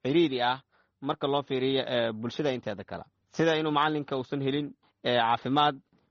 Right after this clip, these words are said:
mushaar, ee, ku filan oo dabari kara baahidiisa. Waayo mushaarka macallinka uu qaato,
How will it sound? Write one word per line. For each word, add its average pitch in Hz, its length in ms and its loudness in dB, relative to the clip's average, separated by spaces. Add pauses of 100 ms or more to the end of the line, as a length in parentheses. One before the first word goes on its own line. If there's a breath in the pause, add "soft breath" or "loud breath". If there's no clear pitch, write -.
(100)
mushaar, 143 460 2 (280)
ee, 127 180 -8
ku - 140 -12
filan 147 300 -4 (100)
oo 113 440 2 (360)
dabari 135 360 4
kara 139 280 2
baahidiisa. 139 640 0 (540)
Waayo 143 200 4
mushaarka 156 540 0
macallinka 147 480 -2
uu 131 120 -6
qaato, 131 360 -2